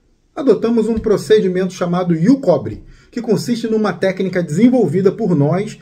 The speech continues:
em que pedimos a alguns influenciadores do YouTube para que façam cobranças direcionadas aos jogadores. Isso mesmo,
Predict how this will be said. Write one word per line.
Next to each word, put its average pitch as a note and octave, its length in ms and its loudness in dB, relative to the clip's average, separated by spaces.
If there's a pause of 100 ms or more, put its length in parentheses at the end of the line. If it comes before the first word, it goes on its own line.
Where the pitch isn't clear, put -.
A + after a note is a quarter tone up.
(160)
em G3 120 2
que A3+ 100 0
pedimos G#3+ 500 0
a G#3+ 60 4
alguns G#3 380 4
influenciadores F3+ 680 0
do D#3+ 100 0
YouTube E3+ 360 0
para F#3 240 0
que F#3 260 -6 (220)
façam C4 500 0
cobranças G#3 600 2
direcionadas B3+ 800 0
aos C#4 100 0
jogadores. B3+ 720 0 (320)
Isso D3+ 240 0
mesmo, C#3+ 360 0